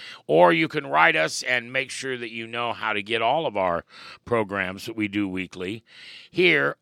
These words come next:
on The View from a Pew. Write me at Mac, M A C, M A C like macaroni, and give me a call and suggest a topic for us. We're, we're into this thing right now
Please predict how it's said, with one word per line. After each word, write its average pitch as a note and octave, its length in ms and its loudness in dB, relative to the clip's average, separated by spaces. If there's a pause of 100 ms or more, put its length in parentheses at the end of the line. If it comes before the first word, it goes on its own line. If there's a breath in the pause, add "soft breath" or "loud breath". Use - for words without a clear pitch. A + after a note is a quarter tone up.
on B2 600 2
The A2 140 -8
View A#2 260 -4
from G#2+ 260 -8
a G#2 60 -2
Pew. G2 460 -8 (460 loud breath)
Write E3 280 2
me D#3 180 -2
at A#2+ 100 -6
Mac, D3+ 480 6
M D3+ 200 0
A C#3+ 140 2
C, C#3 580 2 (340 loud breath)
M C#3+ 200 4
A C3+ 100 4
C C#3+ 320 0
like B2 220 4
macaroni, B2 840 0
and G#2 520 0
give E3 180 4
me F#3+ 140 -4
a E3 60 -2
call D3 460 -2 (380 loud breath)
and C3+ 160 -8
suggest D#3+ 640 -2
a E3+ 40 -6
topic D#3 460 -2
for F2+ 300 -6
us. - 240 -20 (520 loud breath)
We're, C3+ 380 -6
we're C#3+ 220 -4
into F3 360 -4
this D3+ 280 -4
thing D#3+ 240 -4
right D3+ 260 -4
now C#3+ 460 -2